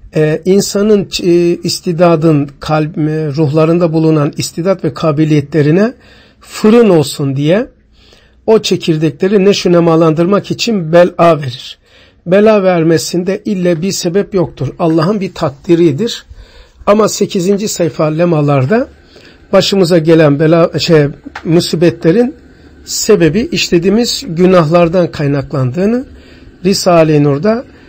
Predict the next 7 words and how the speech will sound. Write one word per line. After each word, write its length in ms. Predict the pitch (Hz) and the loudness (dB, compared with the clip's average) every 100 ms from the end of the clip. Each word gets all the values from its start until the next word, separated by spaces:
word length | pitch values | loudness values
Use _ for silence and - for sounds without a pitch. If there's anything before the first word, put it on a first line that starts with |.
| - - - | -20 -16 0
musibet, 720 | 175 180 - 170 165 - - - - - - - - - - - - | 2 2 0 0 0 -2 -16 -20 -20 -20 -20 -20 -20 -20 -20 -20 -6
e, 360 | 175 160 156 175 - | -2 -2 -4 -8 -6
yani 400 | 233 220 220 202 - - - | -2 2 2 2 -2 -20 -6
şöyle 360 | - 226 220 | 2 2 2
bir 60 | 190 | 0
misal 400 | 190 - 196 151 | -2 0 0 2
vereyim. 340 | 139 170 262 | 0 0 -2